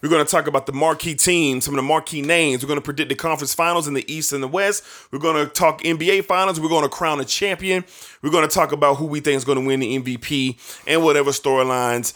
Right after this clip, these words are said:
may come. But, man, I haven't heard that Kobe Bryant intro since the last N B A dedicated show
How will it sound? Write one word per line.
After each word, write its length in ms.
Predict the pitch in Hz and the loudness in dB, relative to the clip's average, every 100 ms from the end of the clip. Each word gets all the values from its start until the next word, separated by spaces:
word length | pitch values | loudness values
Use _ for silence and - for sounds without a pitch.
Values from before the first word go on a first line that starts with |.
| - - | -10 -4
may 220 | 143 139 | -2 -2
come. 260 | - 151 | -2 -2
But, 140 | 127 113 | -2 -4
man, 440 | 139 131 117 110 | -2 -2 -4 -6
I 100 | 101 | -6
haven't 280 | 139 151 143 | -4 -4 -2
heard 220 | 147 139 | 0 2
that 160 | 139 131 | 0 -2
Kobe 240 | 156 135 | -4 -4
Bryant 360 | 120 131 131 - | 2 2 2 0
intro 720 | 123 120 - 123 113 113 113 _ _ _ - - _ | -6 -6 -4 -2 0 -2 -6 _ _ _ -20 -20 _
since 320 | - 165 170 - | -4 -2 0 2
the 140 | 143 | 2
last 840 | 135 131 139 139 135 - - - - | 4 6 6 4 4 2 0 -2 0
N 180 | 135 135 | -2 0
B 160 | 123 | 2
A 120 | 131 127 | 2 2
dedicated 640 | 117 123 120 139 123 117 | 0 0 0 0 -2 0
show 460 | - 123 110 107 | -2 0 0 -4